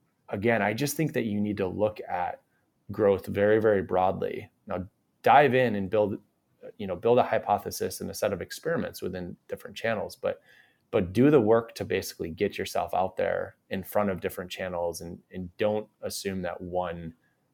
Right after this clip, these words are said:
thing is gonna work. Um, the other bit of advice that I have for founders and, and entrepreneurs is that, um, resist the urge to get frustrated when things are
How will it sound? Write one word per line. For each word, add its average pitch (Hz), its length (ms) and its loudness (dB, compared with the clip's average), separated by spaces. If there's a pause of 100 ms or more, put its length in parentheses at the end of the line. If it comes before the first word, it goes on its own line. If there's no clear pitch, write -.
(280)
thing 90 260 -4
is 82 140 -6
gonna 82 200 -6
work. 87 540 -6 (200)
Um, 87 340 -4 (400)
the 127 140 10
other 285 200 10
bit 190 160 8
of 139 80 12
advice 113 380 8
that 110 80 4
I 101 80 6
have 101 260 2
for 90 440 -2 (480)
founders 98 600 2
and, 90 240 -6 (160)
and 92 120 -6
entrepreneurs 92 800 -4
is 95 240 -6
that, 90 320 0 (880)
um, 92 420 -2 (800)
resist 113 520 4
the 135 140 2
urge 110 440 2
to 101 640 0 (520)
get 110 200 2
frustrated 98 640 2
when 92 180 -6
things 95 420 -6
are 87 520 -2